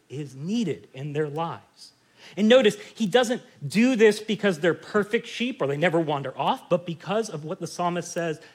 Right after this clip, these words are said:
"But because of his name's sake," which is a very strange phrase for us today. But in Hebrew culture, you have to understand that one's name was thought to reveal their character.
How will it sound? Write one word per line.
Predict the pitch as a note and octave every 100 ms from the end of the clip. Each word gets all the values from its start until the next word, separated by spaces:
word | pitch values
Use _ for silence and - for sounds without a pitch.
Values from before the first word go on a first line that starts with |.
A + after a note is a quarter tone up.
| _ _ -
"But | E3
because | F#3 F3+ G3+
of | - D#3
his | - D#3+ B2
name's | C3+ D#3+ D#3+ C#3+ - _ -
sake," | - - C#3 G2+ - _ _ _ _ -
which | D#3
is |
a | E3+
very | A#3+
strange | G#3 - - A3 A#3 A3+ G#3 -
phrase | - - D#3+ F3+ G3
for | - D3+ C#3+
us | E3 -
today. | - C3 D3 A3 C4+ _ _ _ _
But | A3 A#3
in | G3+
Hebrew | C4+ D4 C4 A3+
culture, | - A#3+ -
you | D#3+
have | F#3+
to | G#3+
understand | E3+ - G#3+
that | F3+ E3+
one's | G3+ F3+
name | C#3+ F#3+ C4 B3+ G#3 C#3+
was | C#3+
thought | - A3 B3+
to | -
reveal | A3+ D3 F#3+ E3+
their | D3+
character. | C#3+ - C#3+ A2+ _ -